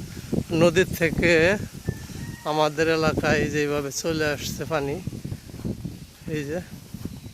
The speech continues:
নৌকা ওঠানো শেষ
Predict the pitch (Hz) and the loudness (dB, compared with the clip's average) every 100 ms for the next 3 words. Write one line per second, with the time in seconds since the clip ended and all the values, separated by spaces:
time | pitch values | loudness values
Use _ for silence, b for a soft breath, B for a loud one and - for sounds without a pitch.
0 | - - B B B B B - - 175 | -18 -20 B B B B B -20 -12 -4
1 | 170 170 147 175 160 151 160 156 - 165 | 0 0 2 0 0 0 0 0 0 2
2 | 160 190 | 4 4